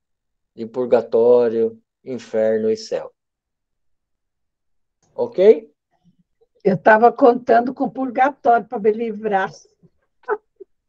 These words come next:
Speaker 1: É, tudo isso que nós estamos falando aqui é pra gente se conscientizar e tentar mudar o rumo da nossa história, o rumo da nossa vida. Passar a ser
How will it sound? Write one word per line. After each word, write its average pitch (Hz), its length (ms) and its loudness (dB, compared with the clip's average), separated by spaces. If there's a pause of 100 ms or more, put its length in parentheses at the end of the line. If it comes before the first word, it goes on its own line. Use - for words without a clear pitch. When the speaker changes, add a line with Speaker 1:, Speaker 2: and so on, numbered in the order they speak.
(1500)
Speaker 1:
É, 127 960 4 (720)
tudo 196 280 -8
isso 208 240 -4
que 175 60 -8
nós 165 140 0
estamos 156 220 -2
falando 139 340 0
aqui 165 280 -4
é 170 120 4
pra 147 200 -2
gente 143 240 -6
se 147 180 -18
conscientizar 143 880 -2
e 151 60 -2
tentar 139 420 -4
mudar 127 500 -4 (760)
o 131 140 -6
rumo 151 320 -2
da 143 120 4
nossa 127 300 -6
história, 98 520 -8
o - 40 -8
rumo 131 200 -10
da 123 100 -6
nossa 120 300 -10
vida. 95 420 -18 (800)
Passar 135 520 -6
a 127 200 -6
ser 139 500 -2